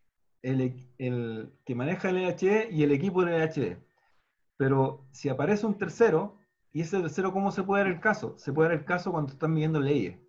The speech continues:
Cuando van a medir las leyes del punto de extracción, no es que vaya el L H D a medirla, sino que viene una, un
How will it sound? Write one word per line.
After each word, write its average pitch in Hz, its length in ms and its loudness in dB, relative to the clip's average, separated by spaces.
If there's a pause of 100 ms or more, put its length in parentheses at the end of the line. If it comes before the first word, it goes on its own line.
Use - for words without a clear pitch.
(1080)
Cuando 139 220 -2
van 151 140 2
a 156 40 2
medir 160 140 0
las 151 120 2
leyes 151 240 0
del 131 140 -2
punto 160 260 -6
de 160 40 -4
extracción, 190 540 -4
no 147 160 -6
es 151 80 -6
que 170 140 -4
vaya 180 280 4
el 175 80 0
L 165 240 2
H 151 220 0
D 156 100 0
a 170 60 2
medirla, 160 320 0
sino 135 240 -4
que 127 100 -4
viene 139 220 0
una, 123 240 -4 (220)
un 123 380 -8